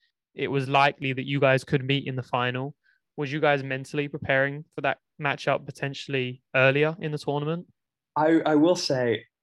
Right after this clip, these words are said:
Speaker 2: we, we have our thoughts on, like, playing against them. Essentially, my mindset against Assistive Touch is this is a setting challenge. If your setting is good enough, you will beat them. If your setting
Speaker 1: Mm-hmm.
Speaker 2: is not good enough, you will not beat them. Um,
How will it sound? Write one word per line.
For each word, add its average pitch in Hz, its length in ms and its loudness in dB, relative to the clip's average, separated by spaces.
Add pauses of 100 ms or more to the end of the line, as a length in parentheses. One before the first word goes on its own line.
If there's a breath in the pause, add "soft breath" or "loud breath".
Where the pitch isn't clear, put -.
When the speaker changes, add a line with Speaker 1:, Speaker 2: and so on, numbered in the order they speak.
(300)
Speaker 2:
we, 185 200 -2
we 208 140 0
have 208 200 0
our 165 120 2
thoughts 135 400 -6
on, 123 120 -8
like, 110 240 -6
playing 127 360 -2
against 113 380 -4
them. 120 340 -2 (520)
Essentially, 190 680 0
my 139 300 -2
mindset 139 560 -2
against 120 440 -8 (280 loud breath)
Assistive 143 460 -2
Touch 127 320 -4
is 127 200 -4
this 131 220 -2
is 131 100 -4
a 123 80 -2
setting 117 420 -2
challenge. 98 560 -10 (280)
If - 160 -6
your 135 80 -2
setting 160 320 2
is 143 140 -2
good 135 160 0
enough, 120 240 -4 (100)
you 120 120 -4
will 117 80 0
beat 113 260 -4
them. 104 280 -8 (360)
If - 60 -10
your 131 80 -2
setting 143 260 2
Speaker 1:
Mm-hmm. 143 60 2
Speaker 2:
is 135 80 0
not 156 240 -2
good 156 120 2
enough, 147 320 -2
you 131 140 -10
will 120 140 -4
not 113 260 -4
beat 110 220 -8
them. 104 280 -8 (440)
Um, 117 360 -6